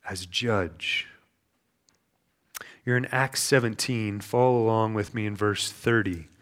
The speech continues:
Verse thirty, "Therefore, having overlooked the times of ignorance, God is now declaring to all people,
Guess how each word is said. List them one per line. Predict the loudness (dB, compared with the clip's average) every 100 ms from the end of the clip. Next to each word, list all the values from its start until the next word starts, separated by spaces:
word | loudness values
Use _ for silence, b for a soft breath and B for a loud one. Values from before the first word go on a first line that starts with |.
| B B B B B B B B B B _ _ _ -12
Verse | 2 2 4 2
thirty, | 6 8 8 8
"Therefore, | 8 8 6 4 6 4 0 B B B B _ _ 2
having | 6 6 4
overlooked | 4 6 6 6 4 4 0
the |
times | 2 4 4 4
of | 0 2
ignorance, | 0 2 2 2 0 -6 -10 -14 _ _ _ _ _ _ _ _ _ _ _ 0
God | 4 6
is | 4 4
now | 6 8
declaring | 6 4 4 4
to | 2 -2
all | 2 4 4 4
people, | 0 -4 -2 -2 -2